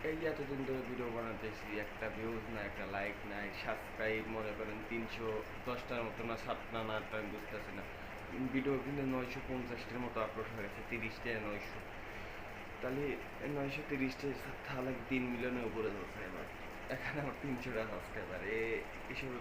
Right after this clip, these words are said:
পোষায় না, বুঝছেন? তো শর্ট ভিডিও এখন ভালো হয়, বুঝছেন? মোটামুটি ভালো হইতাছে শর্ট ভিডিও। শর্ট ভিডিওগুলো দেখেন, এনজয় করেন।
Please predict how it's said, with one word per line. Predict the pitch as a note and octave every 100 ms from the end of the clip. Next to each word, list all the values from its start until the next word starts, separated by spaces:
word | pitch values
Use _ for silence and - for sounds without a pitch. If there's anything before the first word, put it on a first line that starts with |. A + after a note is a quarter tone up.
| A2+
পোষায় | - B2 A2
না, | F2
বুঝছেন? | G2 - - - - - - - - - - - - - - - - - -
তো | A2+ C3 D3 C#3+
শর্ট | D3+ C3+
ভিডিও | E3+ E3+ D#3+
এখন | E3 E3+ D3
ভালো | C3+ D3 C#3 C3
হয়, | B2 B2 A#2
বুঝছেন? | B2 - G#2+ G#2 - - - - - - - - - - - - - - - D3+
মোটামুটি | D3+ D#3+ D3+ D3 C3+
ভালো | C3+ D3
হইতাছে | C#3+ C3+ B2 - A#2+ - - - - - - - - - - - -
শর্ট | A#2 A2 G2+
ভিডিও। | G2 - - - - - - - - - - - - - - - - - - - - - -
শর্ট | - E3+ -
ভিডিওগুলো | F3 F3+ E3+ E3 C#3+
দেখেন, | C3 D3 C#3
এনজয় | C3+ C3 C3
করেন। | B2 A2+ A2